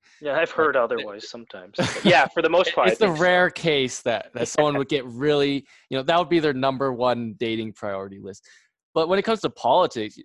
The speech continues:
Speaker 2: people are, people put that high up on the list, and, like, it's,
Speaker 1: Yeah.
Speaker 2: it's like, it's almost as high up as, as being a different religion than someone is. Like, if you're a different political party leaning,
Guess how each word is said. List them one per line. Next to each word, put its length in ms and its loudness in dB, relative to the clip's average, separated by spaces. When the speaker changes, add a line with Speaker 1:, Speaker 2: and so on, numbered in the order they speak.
Speaker 2:
people 300 -4
are, 260 -2
people 180 -8
put 180 -8
that 140 2
high 240 0
up 140 -2
on 160 -4
the 80 -12
list, 420 -6
and, 220 -4
like, 260 -2
it's, 160 -6
Speaker 1:
Yeah. 180 -6
Speaker 2:
it's 180 -16
like, 220 0
it's 160 -6
almost 300 0
as 140 0
high 240 0
up 180 0
as, 320 -4
as 140 -8
being 300 -6
a 40 -8
different 340 -10
religion 480 -8
than 120 -14
someone 300 -16
is. 160 -18
Like, 180 -10
if 120 -10
you're 120 -10
a 40 -18
different 280 -16
political 440 -4
party 560 -2
leaning, 500 -10